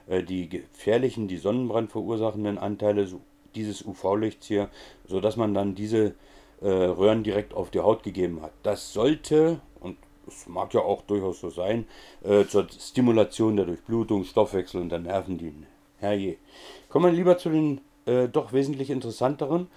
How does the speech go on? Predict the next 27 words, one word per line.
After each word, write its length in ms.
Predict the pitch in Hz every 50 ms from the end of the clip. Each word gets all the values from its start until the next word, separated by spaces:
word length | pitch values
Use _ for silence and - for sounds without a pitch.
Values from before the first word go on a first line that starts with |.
| - - -
und 140 | - 113 -
zwar 160 | 135 139 147
nochmal 260 | 151 147 151 147 143
zur 160 | - 147 135
Kondensatorfeldmethode. 1120 | - 143 143 135 127 110 117 123 139 - 131 107 104 101 92 95 92 87 - 95 104 120 135
Ich 160 | 117 107 -
sagte 240 | - 135 131 - 139
ja, 220 | 135 131 135 135 - - - - - -
es 140 | - 98 -
geht 180 | - 110 101 -
hier 120 | 139 135
um 200 | 110 127 127 120 - - _ _ _ -
bestimmte 440 | - 101 - - 131 139 139 143 127
Frequenzen 560 | - 113 107 - - 123 135 131 - 123 120
und 160 | 113 - -
Eindringtiefen, 920 | - 113 131 131 113 113 110 101 95 - - 92 90 - 120 139 - -
aber 520 | - 104 107 113 113 113 139 143 127 -
auch 440 | 101 98 98 107 135 165 - - -
um 180 | - 104 117 127
die 80 | 135
Permittivität 800 | 143 - 110 117 127 131 127 - 139 123 127 117 - - 127 123
und 120 | - 120 117
die 100 | 117 120
elektrische 520 | 110 113 113 120 - - 123 113 104 117
Leitfähigkeit. 760 | 110 107 110 120 - - 104 92 85 - - - 85 85 - - - - - - - - - - - - _
Wenn 340 | - 95 110 143 165 151 - -
ich 520 | - 107 95 90 85 - - - - -